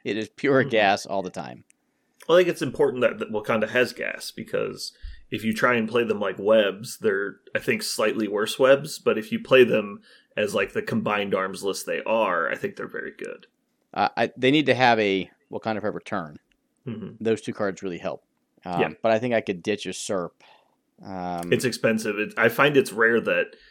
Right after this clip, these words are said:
Speaker 2: he has the power to play it conveniently unless he's hit an early spike. If he's hit an early spike, you're already playing from ahead. So
Speaker 1: like I said, half the time I get to play it, and half the time it ends up being a dead card,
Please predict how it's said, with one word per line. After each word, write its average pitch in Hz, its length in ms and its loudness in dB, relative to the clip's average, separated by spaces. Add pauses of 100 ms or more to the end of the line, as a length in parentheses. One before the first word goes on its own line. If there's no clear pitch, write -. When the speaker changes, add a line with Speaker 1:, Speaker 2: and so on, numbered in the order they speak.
(180)
Speaker 2:
he 117 220 -4
has 104 200 -2
the 104 100 -10
power 95 300 -2
to - 140 -10
play 98 320 -2
it 98 160 0
conveniently 107 760 -2
unless 98 300 -4
he's 104 160 -6
hit 101 200 0
an 95 120 -2
early - 280 -8
spike. - 540 -12 (400)
If 104 200 -4
he's 104 220 -4
hit 123 140 4
an 98 120 -2
early 101 200 -2
spike, 98 320 -2
you're 98 120 -2
already 85 240 -4
playing 76 400 -8
from - 180 -10
ahead. - 360 -8
So - 180 -16 (380)
Speaker 1:
like - 20 -10
I - 40 -4
said, 135 160 2
half 180 240 6
the 170 100 0
time 135 280 2
I 127 40 2
get 123 100 2
to 120 80 -6
play 127 160 0
it, 113 40 0
and 107 80 -6
half 117 160 -2
the 123 60 -8
time 110 200 -2
it 104 100 -2
ends 98 140 -4
up 92 120 -4
being 92 160 -6
a 87 40 -10
dead 76 200 -12
card, - 220 -14